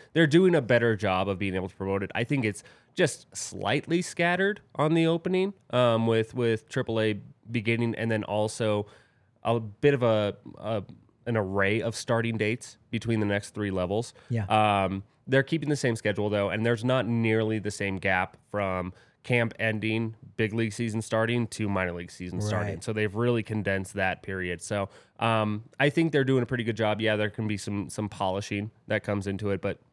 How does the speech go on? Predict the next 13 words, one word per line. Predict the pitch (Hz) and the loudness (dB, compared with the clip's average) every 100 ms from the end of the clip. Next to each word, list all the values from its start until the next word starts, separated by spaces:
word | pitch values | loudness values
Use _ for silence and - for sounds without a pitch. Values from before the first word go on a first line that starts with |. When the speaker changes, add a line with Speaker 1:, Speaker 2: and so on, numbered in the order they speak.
| _ | _
Speaker 1:
overall, | 135 120 113 104 | -2 2 2 2
I | 101 | 0
think | 101 104 | -2 -2
they're | 101 98 | 0 0
on | 98 | 0
a | |
much | 98 92 - | -2 -4 -4
better | 95 92 | -6 -4
pace | 95 95 92 - | -4 -4 -6 -8
of | 98 90 90 | -6 -6 -4
getting | 104 92 92 95 | -6 -4 -6 -6
M | 98 98 | -6 -4
L, | 95 | -4